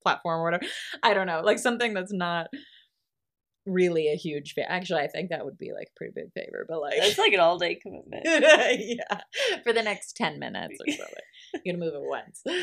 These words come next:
Speaker 1: Um, it, yeah, don't ask them to, like, dog sit, you know, right out of the gate or something if they don't know you that well. <laughs> Just like, "Oh, I'm gonna be out of the office for a week. Can you water my plant while I'm gone?" You know, that kind of thing.
Speaker 2: Mm-hmm.
Speaker 1: I don't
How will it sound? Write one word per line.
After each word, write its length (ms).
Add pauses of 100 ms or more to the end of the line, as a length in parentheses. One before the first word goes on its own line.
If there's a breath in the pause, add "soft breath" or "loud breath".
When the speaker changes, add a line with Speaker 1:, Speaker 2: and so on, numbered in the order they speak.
(340 loud breath)
Speaker 1:
Um, 640 (1400 loud breath)
it, 180
yeah, 280
don't 200
ask 200
them 160
to, 100
like, 260
dog 320
sit, 340 (140)
you 200
know, 400
right 200
out 140
of 80
the 80
gate 380
or 120
something 380
if 100
they 100
don't 200
know 100
you 140
that 180
well. 320 (260 loud breath)
<laughs> 280
Just 200
like, 220 (640 loud breath)
"Oh, 60
I'm 120
gonna 160
be 140
out 160
of 60
the 60
office 360
for 180
a 40
week. 280
Can 120
you 120
water 220
my 120 (120)
plant 340
while 200
I'm 100
gone?" 480
You 140
know, 180
that 180
kind 180
of 80
thing. 300
Speaker 2:
Mm-hmm. 720
Speaker 1:
I 80
don't 100